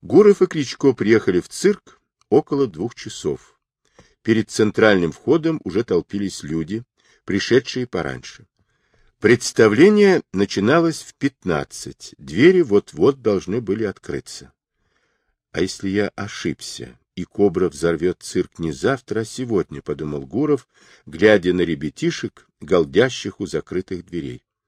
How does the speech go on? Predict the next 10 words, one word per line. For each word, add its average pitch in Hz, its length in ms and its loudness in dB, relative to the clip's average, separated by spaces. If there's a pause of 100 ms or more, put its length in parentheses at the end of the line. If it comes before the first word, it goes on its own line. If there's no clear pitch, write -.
(560)
Впрочем, - 560 -6
нет, 73 420 -10 (380)
сегодня 135 720 0
ему 104 180 -2
никак 92 480 -6
не 95 80 -8
успеть, - 600 -12 (320)
успокаивал 98 840 -4
себя 76 300 -12
сыщик. - 580 -16